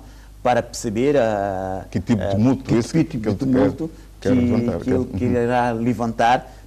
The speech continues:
Speaker 1: tendo em conta que até agora nossas eleições, eh, independentemente de pequenos problemas que têm, têm sido sempre eleições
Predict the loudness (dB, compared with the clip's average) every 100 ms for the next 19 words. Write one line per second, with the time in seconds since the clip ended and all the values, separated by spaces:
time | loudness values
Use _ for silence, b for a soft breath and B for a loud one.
0 | 0 2 2 0 -2 -2 -4 0 0 2
1 | 2 4 6 6 6 2 -2 -4 -4 -4
2 | -4 -4 -4 -4 -6 B B B 0 2
3 | 4 4 2 2 2 2 2 0 0 -2
4 | -2 -4 -4 -4 -2 -2 -2 -2 -2 -2
5 | -4 -10 -6 -2 -2 -4 -4 -2 -2 -4
6 | -10 -6 -4 -4 -6 -8 -6 -6 -6 -6
7 | -6 -6 -8 -12 -10 -12